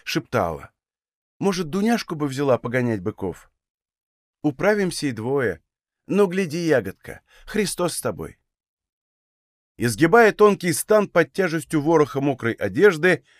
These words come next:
Дуняшка прошла через двор к Дону полоскать. «Наташа, милушка,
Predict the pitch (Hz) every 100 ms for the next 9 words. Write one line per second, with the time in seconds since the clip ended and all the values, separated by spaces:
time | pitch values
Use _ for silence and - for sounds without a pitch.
0 | _ 107 139 190 208 190 160 143 - 180
1 | 160 139 107 156 139 90 143 147 135 123
2 | 117 - 90 80 - - _ _ _ _
3 | _ _ _ _ _ - 135 170 233 220
4 | 156 190 226 - - 104